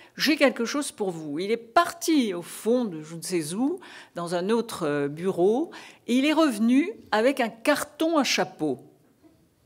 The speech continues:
Vous savez, ces boîtes rondes où autrefois les, les belles dames rangeaient leurs chapeaux. Un énorme carton à chapeau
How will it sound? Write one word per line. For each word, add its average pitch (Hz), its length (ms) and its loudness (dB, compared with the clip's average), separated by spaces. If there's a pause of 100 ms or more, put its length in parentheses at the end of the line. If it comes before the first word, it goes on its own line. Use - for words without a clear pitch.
(120)
Vous - 40 -6
savez, 269 220 -2
ces 240 180 -4
boîtes 202 380 2
rondes 175 720 0
où 185 80 -2
autrefois 202 640 4
les, 156 440 -2 (120)
les 180 120 2
belles 185 340 0
dames 196 300 2
rangeaient 175 340 -4
leurs 180 160 -4
chapeaux. - 220 -10 (580)
Un 233 40 2
énorme 285 880 2
carton 208 340 -2
à 170 60 2
chapeau 208 560 -2